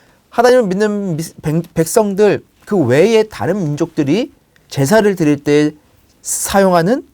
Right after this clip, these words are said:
짐승들이었을 것이다. 그래서 그것들을 부정한 것으로 갈랐을 것이다. 주님께서는, 하나님께서 그렇게 하셨을 것이다. 그렇게 해석을 하는 것이죠. 세 번째는 풍류적, 상징적인 것이다. 정결한 짐승과 부정한 짐승의 구분은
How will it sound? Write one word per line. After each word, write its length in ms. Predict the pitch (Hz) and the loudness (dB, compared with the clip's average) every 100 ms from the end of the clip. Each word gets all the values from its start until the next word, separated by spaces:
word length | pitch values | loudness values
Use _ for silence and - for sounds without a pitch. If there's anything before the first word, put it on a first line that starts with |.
| _ _ _ _ | _ _ _ _
짐승들이었을 800 | - 190 226 240 214 190 180 196 | -2 0 0 0 2 2 0 -4
것이다. 440 | - 170 160 147 - _ _ _ _ _ | -4 -4 -2 -4 -6 _ _ _ _ _
그래서 220 | - 240 247 | -2 0 2
그것들을 500 | 202 202 220 214 208 | 2 2 4 2 0
부정한 400 | 147 196 202 180 | -2 0 0 0
것으로 540 | 175 170 160 196 269 _ _ _ _ _ _ | 0 2 4 4 2 _ _ _ _ _ _
갈랐을 500 | - 131 175 175 175 | -4 2 2 0 -4
것이다. 560 | 165 135 - 104 104 220 _ | -4 -6 -4 -2 -2 -4 _
주님께서는, 640 | - 135 135 131 120 147 262 - | -10 -6 -4 -4 -4 -4 -6 -4
하나님께서 380 | 160 202 180 156 | -2 0 -2 -2
그렇게 260 | 151 147 | -2 -2
하셨을 400 | 143 - 160 - | -2 -4 -8 -8
것이다. 340 | 139 131 - 120 | -6 -6 -4 -4
그렇게 340 | 113 - 180 - - - 190 | -4 -4 -4 -4 -18 -10 -4
해석을 240 | 180 170 | 0 0
하는 140 | 165 | 0
것이죠. 360 | 156 113 98 95 - _ _ _ _ _ _ _ - - - - | -2 -6 -8 -10 -12 _ _ _ _ _ _ _ -20 -20 -20 -18
세 140 | - 226 | 0 2
번째는 380 | 226 196 196 185 | 4 4 2 -2
풍류적, 480 | 247 247 214 135 | -2 0 2 0
상징적인 640 | - 214 233 240 240 214 214 | 0 -6 -6 -2 -2 0 -2
것이다. 480 | 156 - 87 71 - _ _ _ | -4 -4 -6 -6 -14 _ _ _
정결한 420 | - 143 160 165 156 | -6 0 2 4 2
짐승과 540 | 139 143 127 123 180 | -4 -4 -2 0 -2
부정한 320 | - 143 156 143 | -4 -2 -2 -2
짐승의 380 | 127 127 131 | -6 -8 -8
구분은 440 | 131 104 104 156 | -8 -8 -4 -4